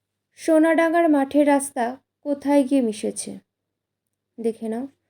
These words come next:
সোনাডাঙ্গার মাঠের রাস্তা মাধবপুর দশ ঘড়া হয়ে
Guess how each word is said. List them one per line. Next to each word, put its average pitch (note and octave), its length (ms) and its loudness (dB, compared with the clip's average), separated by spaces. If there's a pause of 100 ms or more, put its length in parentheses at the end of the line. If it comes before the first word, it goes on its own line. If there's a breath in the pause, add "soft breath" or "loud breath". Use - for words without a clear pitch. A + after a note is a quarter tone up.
(180)
সোনাডাঙ্গার E4 760 0
মাঠের C#4 400 0
রাস্তা C#4 420 -2
মাধবপুর A#3+ 800 -4 (420)
দশ B3 480 -2
ঘড়া B3 320 -2
হয়ে A3 340 0